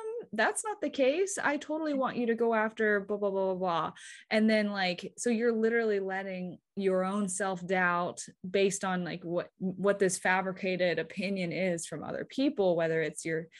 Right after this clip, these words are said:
S O, your spouse, whether it's freaking people on social media, haters, whatever. Like, you're actually, like, giving them voices that they don't have, giving them opinions that it, that they don't have to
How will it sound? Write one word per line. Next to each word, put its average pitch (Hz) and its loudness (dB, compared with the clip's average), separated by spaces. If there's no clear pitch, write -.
S 185 2
O, 233 6
your 180 4
spouse, 208 0
whether 196 0
it's 185 -4
freaking 269 0
people 311 0
on 302 0
social 302 -2
media, 262 0
haters, 208 2
whatever. 247 0
Like, 170 -2
you're 226 4
actually, 233 2
like, 180 -2
giving 233 2
them 202 0
voices 185 -2
that 175 -4
they 185 0
don't 185 -4
have, 165 -2
giving 185 2
them 220 4
opinions 185 -2
that 170 0
it, 170 -2
that 170 0
they 175 0
don't 170 -4
have 170 -2
to 202 2